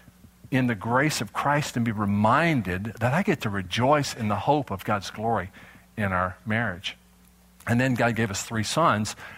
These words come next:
and then by his incredible mercy again, you think I had no chance. I got three boys. I had no chance either,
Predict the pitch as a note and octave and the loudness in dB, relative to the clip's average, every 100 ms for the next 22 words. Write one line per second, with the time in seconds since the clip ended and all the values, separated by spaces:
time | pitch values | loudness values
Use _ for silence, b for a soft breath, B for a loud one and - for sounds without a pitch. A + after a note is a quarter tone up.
0 | B A#2+ A#2 A#2 G#2 F2+ A2+ F#2+ - A#2+ | B 2 4 4 2 2 2 2 0 -2
1 | G2+ - A#2 G#2 - - - A#2+ G3+ D3+ | -2 -6 -4 -4 -4 -6 0 4 4 4
2 | G2 G#2+ A#2 - G#2+ G2 A#2 D#3+ G2 G2 | 0 0 -2 -2 -6 -2 0 0 -2 -6
3 | B B B B B - C3 B2 C3 A2+ | B B B B B -8 -4 -2 0 2
4 | D3+ G3 A#2+ G2 F#2+ - G2 F#2+ - - | 4 4 2 2 -2 -2 -2 -2 -8 -8
5 | C3 D#3 A2+ G2+ - B2 G2+ E3 C3+ A#2 | -4 -2 -2 -4 -2 -4 0 0 2 2
6 | B2+ G#2 G2 G#2 E3+ A3 - B2 A#2+ G3 | 0 0 0 2 2 2 0 0 2 2
7 | B3+ A#2 - | 2 0 -4